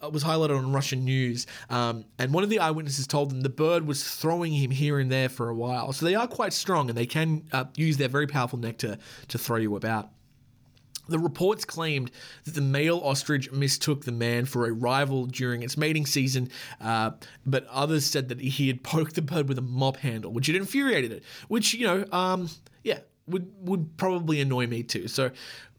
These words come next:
ostriches, while not as documented as dangerous as cassowaries, um, they, they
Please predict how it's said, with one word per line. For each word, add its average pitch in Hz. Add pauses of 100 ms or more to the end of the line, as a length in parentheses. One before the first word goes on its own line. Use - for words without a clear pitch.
(100)
ostriches, 202
while 147
not 135
as 131
documented 147
as 139
dangerous 151
as 131
cassowaries, 165
um, 131
they, 123 (240)
they 120